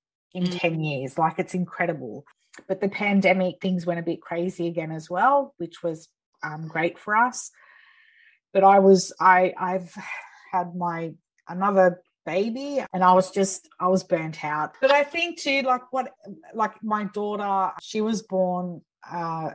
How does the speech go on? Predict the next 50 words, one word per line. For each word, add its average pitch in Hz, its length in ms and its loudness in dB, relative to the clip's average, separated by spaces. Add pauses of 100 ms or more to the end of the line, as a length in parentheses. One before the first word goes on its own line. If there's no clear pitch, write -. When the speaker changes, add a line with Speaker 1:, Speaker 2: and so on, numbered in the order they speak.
Speaker 1:
as 170 220 -10
a, 175 80 -2 (120)
she - 160 -4
was 185 140 2
born 175 240 -6
as 165 120 -10
a 165 40 -12
microprem, 175 840 -6
so - 120 -12
that's, 175 380 -2
like, 160 200 -10
a 151 60 -18
whole 170 400 2
other 170 200 -4
story 165 520 -4
of, 151 300 -6 (140)
you 151 120 -12
know, 156 80 -8 (100)
Speaker 2:
Right. 156 80 -10
Speaker 1:
being 160 400 -8 (220)
thrown 160 280 -6
into 151 540 -8 (460)
a 156 100 -14 (200)
bit 175 100 0
of 160 140 -2
a 156 200 -6 (360)
hairy 170 380 -2
situation 165 840 -8
with, 160 200 -8 (680)
you 185 100 -6
know, 175 140 0
I 170 160 2
tried 175 320 2
to 175 60 -12
have 170 180 -4
another 160 540 -6
baby 160 420 -6
for 160 160 -10
so 170 280 -2
long, 156 320 -2
so 170 140 -8
I 170 60 -4
just 170 260 -6
wanted 160 220 -10
to 170 100 -12
do, 160 160 -4
like, 160 260 0
the 165 80 -4
mum 143 300 -6
thing. 147 160 -8